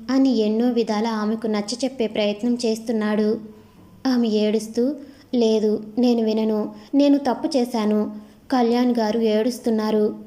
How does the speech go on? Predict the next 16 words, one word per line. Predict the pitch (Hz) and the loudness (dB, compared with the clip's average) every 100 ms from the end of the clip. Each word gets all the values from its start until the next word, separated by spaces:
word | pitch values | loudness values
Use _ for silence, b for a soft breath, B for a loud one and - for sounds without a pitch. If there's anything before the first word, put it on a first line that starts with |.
| - | -4
నా | 269 277 | 0 2
కోసం | 294 320 320 247 | 2 2 2 2
బాధపడుతున్నారు, | 220 240 311 254 - 226 214 208 214 - - 311 | 0 -2 -2 -2 0 -2 0 0 0 -4 -8 -2
నాకు | 330 330 | 0 2
తెలుస్తుంది, | 311 254 320 - 254 220 220 220 B B B B - | 2 2 2 2 0 2 0 -2 B B B B 0
నేను | 254 233 214 | 2 2 2
వెళ్ళకపోతే | 202 214 233 - 226 254 | 0 0 -4 -4 -4 -2
ఆయన | 240 226 | 0 0
ఏమైపోతారో" | 220 214 247 285 277 247 240 220 220 208 - - - - 220 | 2 2 2 0 -2 -4 -2 -2 0 -2 -6 -14 -16 -12 -6
అని | 214 214 220 214 | 0 0 0 -2
అరిచి, | 214 208 208 220 214 220 B B B B | -2 -2 -2 -2 -2 -2 B B B B
"అయినా | 254 294 349 | 2 4 4
నన్ను | 320 269 254 | 4 4 2
వాళ్ళు | 240 226 | 2 2
ఎందుకు | 208 220 320 320 | 2 0 0 0
కొట్టారు? | 277 269 247 240 240 | 0 0 0 2 0